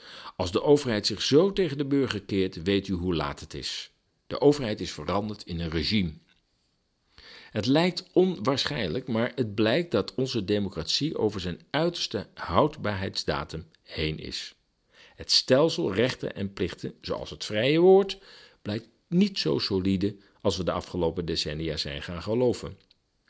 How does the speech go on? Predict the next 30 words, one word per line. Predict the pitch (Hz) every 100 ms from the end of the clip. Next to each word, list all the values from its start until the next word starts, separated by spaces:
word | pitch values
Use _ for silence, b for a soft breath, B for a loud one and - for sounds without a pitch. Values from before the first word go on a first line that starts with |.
| B B B
Democratisch | 85 80 78 - 143 185 196
gekozen | - - 175 151 147
leiders | 139 110 110 -
kunnen | - 95
zich | 87 -
geleidelijk | 82 76 85 127 139 -
in | 101 -
arrogante, | 101 98 95 - 160 196 196
van | - 113
het | 92 -
volk | - 196 -
losgezongen | 110 156 - - - 156 139 107
potentaten | - 131 127 113 - 190 147 92
veranderen. | - 98 87 85 73 67 _ _ _ _ -
"Gewoon | 117 156
je | 170
bek | 151 185 -
houden, | 110 80 78 -
weet | 104 101
je |
nog?" | 139 180 -
zei | _ 80 80
Rutte. | 85 78 73 - B B B B -
Dat | 151
blijkt | 147 160 151
nu | 135 139 -
ook | 123 123
in | - 92 98
letterlijke | 139 170 175 156 143 -
vorm | - - 104 104 147